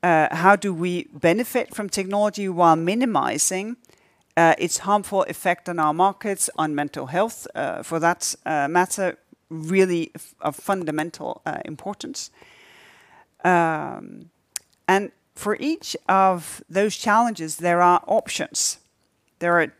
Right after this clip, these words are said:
different directions, uh, that we can choose to take.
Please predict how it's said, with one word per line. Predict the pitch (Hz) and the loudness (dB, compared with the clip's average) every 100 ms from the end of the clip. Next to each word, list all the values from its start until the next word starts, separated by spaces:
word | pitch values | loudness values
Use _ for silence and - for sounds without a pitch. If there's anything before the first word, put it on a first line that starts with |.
| _ | _
different | 220 240 - 160 135 - - | -4 -4 -2 -2 -4 -8 0
directions, | 165 160 208 - - - - - | 2 2 -2 -6 -8 -4 -4 -4
uh, | 165 160 | -2 -2
that | 156 156 | 0 -2
we | 170 | -4
can | - 170 | -8 -10
choose | - 156 | -8 -8
to | - 185 | -10 -6
take. | 262 202 - | -4 -4 -8